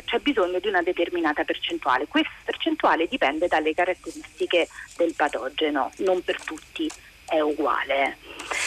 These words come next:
E quindi qui emerge, eh, il tema del, del vaccino, perché è lo strumento con cui noi riusciamo a rendere immuni proprio quella percentuale che ci serve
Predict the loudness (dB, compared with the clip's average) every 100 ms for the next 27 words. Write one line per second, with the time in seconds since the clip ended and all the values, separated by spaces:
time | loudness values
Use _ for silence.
0 | -4 -4 -6 -6 -6 -2 0 0 2 4
1 | 4 4 2 2 0 2 0 0 0 4
2 | 4 2 0 0 2 4 2 0 -2 0
3 | 2 2 0 -6 0 0 2 2 2 2
4 | 0 0 0 0 0 0 -2 0 -2 -2
5 | -2 0 0 0 0 -2 2 2 2 2
6 | 2 2 -2 -6 -4 -2 2 0 0 -4
7 | -2 2 4 2 0 -4 -4 -6 -4 -2
8 | 2 2 2 0 -2 2 4 4 2 0
9 | 2 2 2 2 0 2 2 2 0 -2
10 | 0 0 0 -2 0 0 2 -2 0 0
11 | 2 2 0 -2 -2 -4 -4 -2 2 4
12 | 4 2 0 -4 -4 -2 0 0 -2 0
13 | 0